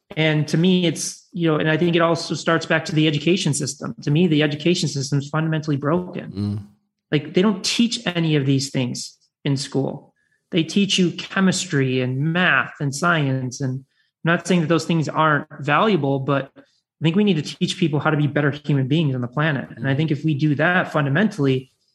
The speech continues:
Speaker 1: then the impact of what we're posting on social media will change.
Speaker 2: So, Brendan, I, I love that last point. I resonate with that greatly. What's your why then? Like, what gets you out of bed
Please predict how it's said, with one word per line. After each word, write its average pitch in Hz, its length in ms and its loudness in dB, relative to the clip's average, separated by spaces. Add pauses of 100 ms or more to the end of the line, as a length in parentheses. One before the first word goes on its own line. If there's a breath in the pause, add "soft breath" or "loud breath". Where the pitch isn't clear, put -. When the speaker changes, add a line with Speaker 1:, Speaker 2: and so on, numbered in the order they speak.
(240)
Speaker 1:
then 160 100 4
the 156 180 2
impact 160 520 2
of 143 100 0
what 147 180 0
we're 147 120 0
posting 202 420 0
on 143 160 0
social 143 320 -2
media 139 460 -2 (600)
will 143 120 0
change. - 500 -6 (960)
Speaker 2:
So, 156 180 0
Brendan, 151 380 4
I, 120 200 2
I - 40 2
love 117 300 2
that 110 200 2
last 101 240 2
point. 104 240 -2
I 107 40 2
resonate 107 440 2
with 104 140 -2
that 101 160 -2
greatly. 107 460 -2 (500 soft breath)
What's 175 260 0
your 240 160 4
why 110 360 2
then? 110 340 -8 (160)
Like, 117 180 -4
what 147 180 2
gets 151 320 2
you 127 200 2
out 117 180 0
of 110 160 -2
bed 104 400 2